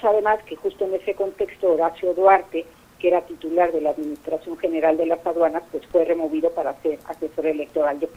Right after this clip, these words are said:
lo que ya nos está indicando que puede, que puede tener verdad esta información, ¿verdad? Y es que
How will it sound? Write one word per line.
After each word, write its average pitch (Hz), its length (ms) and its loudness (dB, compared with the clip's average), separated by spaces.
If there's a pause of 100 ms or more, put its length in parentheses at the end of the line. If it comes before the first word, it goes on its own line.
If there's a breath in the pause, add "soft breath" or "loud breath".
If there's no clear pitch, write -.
(120)
lo 170 120 -4
que 175 100 -6
ya 180 120 -4
nos 196 160 -10
está 180 200 -6
indicando 170 580 0 (420 soft breath)
que - 100 -2
puede, 170 560 2
que 180 100 -4
puede 196 260 6
tener 180 320 2
verdad 160 380 4
esta 156 180 -10
información, 139 560 -8
¿verdad? - 280 -8
Y - 140 0
es 480 140 -6
que 262 200 2